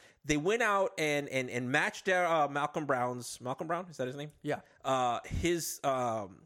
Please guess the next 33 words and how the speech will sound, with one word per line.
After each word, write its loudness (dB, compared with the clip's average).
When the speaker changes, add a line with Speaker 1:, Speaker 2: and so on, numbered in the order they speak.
Speaker 1:
tender. 0
Speaker 2:
Yeah. 0
Speaker 1:
And 4
then 2
they 4
moved 0
up 0
to -10
draft -2
Darrell 0
Henderson. -8
Why 2
would -6
you -6
do -2
that 2
when -4
you -4
have 0
Todd -4
Gurley? -8
So 0
to -2
me, -2
that 2
tells -2
me 2
there's 2
something -2
there. -4
Worst 4
case -2
scenario, 0